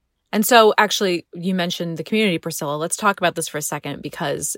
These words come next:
the main reason that we're doing this episode now is that Veterans Day is this November. And I believe the Military Services E B R G has some programming planned around that. Can you talk about any of the initiatives that, that the group's undertaking in the community?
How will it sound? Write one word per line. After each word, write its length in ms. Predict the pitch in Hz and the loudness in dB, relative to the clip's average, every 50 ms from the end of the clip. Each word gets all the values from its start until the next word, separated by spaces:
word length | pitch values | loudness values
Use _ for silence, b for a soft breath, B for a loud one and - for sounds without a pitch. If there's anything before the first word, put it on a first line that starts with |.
| - - | -12 -14
the 380 | - 160 156 147 165 160 156 156 | -12 -12 -6 -4 -4 -4 -2 -2
main 300 | 175 190 190 226 254 247 | -4 -2 -2 -2 -2 -2
reason 260 | 214 196 180 156 180 | -2 -4 -4 -6 -8
that 100 | 170 - | -8 -8
we're 80 | 170 175 | -10 -8
doing 260 | 160 180 175 170 170 | -8 -8 -8 -6 -8
this 140 | 156 - - | -8 -8 -10
episode 360 | 156 - 151 - - 151 156 | -10 -12 -12 -14 -12 -12 -10
now 340 | 160 165 165 156 143 143 - | -8 -4 -4 -2 -2 -2 -4
is 160 | - 156 - | -6 -8 -4
that 220 | 175 151 - - - | -4 -4 -6 -6 -6
Veterans 420 | 151 190 180 180 170 165 165 - | 0 2 2 2 2 0 -2 -4
Day 280 | - 151 131 135 139 - | -4 -4 -4 -4 -6 -8
is 120 | - 160 | -10 -8
this 180 | 160 170 156 - | -8 -8 -6 -6
November. 520 | 156 151 139 127 135 143 139 - - - B B B B B B B B | -8 -6 -6 -6 -8 -6 -8 -8 -8 -8 B B B B B B B B
And 280 | B - 175 165 165 - | B -4 -2 -2 -2 -2
I 80 | - 170 | -2 -2
believe 560 | 156 165 170 165 160 185 190 190 196 170 165 - | -2 -2 -4 -2 -2 -2 -2 -2 -2 -4 -8 -10
the 100 | - 180 | -6 -4
Military 400 | 180 175 165 175 170 - 175 160 | -2 -2 -2 -2 -2 -2 -4 -4
Services 400 | 160 - 170 151 156 147 156 147 | -4 -4 -6 -6 -8 -10 -12 -10
E 100 | - 151 | -10 -10
B 140 | 160 160 156 | -8 -6 -4
R 100 | 151 151 | -4 -4
G 200 | 147 - 151 156 | -6 -8 -10 -10
has 280 | 151 - - 170 160 - | -10 -6 -6 -6 -4 -4
some 200 | - - 175 160 | -6 -8 -10 -10
programming 580 | - - 196 190 - 180 165 151 147 139 147 | -6 -4 -4 -2 -2 -2 -4 -4 -6 -8 -10
planned 400 | 139 - - 147 135 135 139 143 - | -10 -10 -10 -8 -6 -6 -8 -8 -10
around 300 | - 143 147 139 143 143 | -10 -10 -8 -10 -8 -8
that. 240 | 143 - - - - | -8 -8 -10 -10 -12
Can 120 | - - 190 | -6 -4 -4
you 80 | 185 | -4
talk 300 | 180 - - 156 170 - | -4 -2 0 -2 0 0
about 240 | 190 175 175 170 - - | 0 2 2 2 2 0
any 260 | 160 170 170 165 165 | -4 -6 -6 -6 -6
of 140 | 160 147 151 | -6 -6 -6
the 180 | 160 156 151 | -6 -6 -6
initiatives 560 | - 170 160 156 - - 160 160 151 151 - | -6 -6 -6 -6 -6 -4 -4 -4 -4 -6 -6
that, 360 | - 160 151 147 - - - - | -6 -4 -4 -4 -4 -6 -6 -8
that 100 | 180 160 | -6 -6
the 80 | 170 | -6
group's 240 | 151 - 180 - - | -6 -6 -8 -6 -6
undertaking 520 | - 160 160 156 - 175 156 - 165 165 | -4 -4 -4 -4 -6 -8 -8 -8 -8 -8
in 60 | 160 156 | -8 -10
the 80 | 151 | -10
community? 500 | - - 170 160 160 156 156 165 170 - | -10 -8 -8 -8 -8 -6 -8 -8 -10 -12